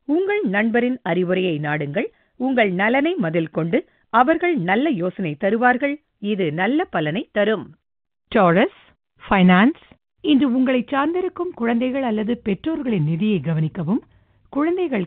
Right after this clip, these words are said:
கல்வி அல்லது பெற்றோர்களின் ஓய்வு காலம் போன்றவற்றில் உதவக்கூடியவற்றில் முதலீடு செய்யுங்கள். இது மிகப்பெரிய பொறுப்பு என்பதால் அதை உடனே செய்யுங்கள். ஜெமினி, ஓவர்வியூ. இன்று உங்களது வாழ்க்கையில் எதிர்மறை ஆற்றலை கொண்டுவரும்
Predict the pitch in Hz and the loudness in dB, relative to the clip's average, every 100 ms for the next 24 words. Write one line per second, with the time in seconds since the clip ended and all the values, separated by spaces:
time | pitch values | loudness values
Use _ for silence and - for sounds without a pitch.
0 | - 202 196 240 - 185 185 190 214 - | -2 -2 -2 -4 -4 -2 -2 -2 -4 -8
1 | _ _ 247 247 359 359 262 185 156 202 | _ _ -4 -2 -6 -4 -2 0 0 0
2 | 247 233 196 175 160 180 160 151 156 - | -2 -2 -2 -2 -2 -2 -2 -2 -6 -6
3 | 339 - _ _ 247 294 370 381 233 214 | -8 -10 _ _ -4 -2 -2 -4 -2 0
4 | 208 196 - 226 233 - _ 208 240 320 | 0 -2 -4 -4 -6 -10 _ -2 0 -2
5 | 254 165 190 180 196 220 190 - _ _ | -4 -4 -2 0 0 -2 -10 -20 _ _
6 | _ - 160 165 349 _ _ 175 170 180 | _ -8 -4 -4 -6 _ _ -2 0 -2
7 | 180 214 269 440 208 180 175 160 151 151 | -2 0 0 -2 -2 -2 -2 -2 -2 -2
8 | 170 359 - _ _ - 196 175 147 160 | -2 -4 -8 _ _ -2 0 0 0 0
9 | 208 339 - 190 175 196 214 202 - _ | 2 0 -2 0 2 4 2 -2 -10 _
10 | _ _ _ _ _ 175 151 190 170 170 | _ _ _ _ _ 0 4 6 6 4
11 | 247 - _ - 214 202 165 185 247 - | 0 -2 _ 4 6 6 6 6 4 2
12 | _ _ 311 392 427 320 247 226 208 214 | _ _ -2 0 0 0 0 -2 2 2
13 | 214 247 233 170 196 175 220 320 339 330 | 2 -4 -4 -4 -6 0 2 2 2 0
14 | 359 214 196 226 196 - 202 220 233 | 2 0 0 -4 -4 -4 -2 -2 0